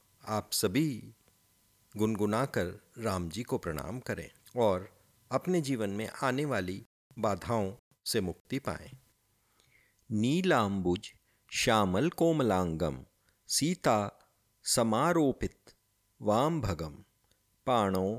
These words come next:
महासायक चारुचापम नमामि रामम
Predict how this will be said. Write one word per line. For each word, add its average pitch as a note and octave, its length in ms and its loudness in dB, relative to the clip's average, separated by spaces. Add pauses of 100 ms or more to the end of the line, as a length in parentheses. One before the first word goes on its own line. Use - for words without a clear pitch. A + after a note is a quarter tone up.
(380)
महासायक A2+ 840 2
चारुचापम F#2+ 960 0 (420)
नमामि A#2 520 2
रामम F2+ 500 0